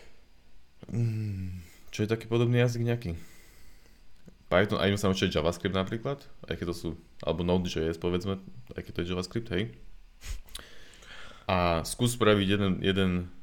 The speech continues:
e, jed-, jedno z toho Kubovým prístupom a jedno z toho mojím prístupom a zistíš, čo, čo, čo ti viac vyhovuje.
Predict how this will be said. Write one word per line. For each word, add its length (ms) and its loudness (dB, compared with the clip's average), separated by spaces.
e, 280 -2
jed-, 200 2
jedno 260 4
z 100 -4
toho 380 0
Kubovým 320 0
prístupom 520 -2
a 140 0
jedno 200 4
z 80 -6
toho 160 0
mojím 200 2
prístupom 560 -2
a 100 -16
zistíš, 360 4
čo, 120 6
čo, 180 4
čo 120 -2
ti 120 -4
viac 120 2
vyhovuje. 400 -6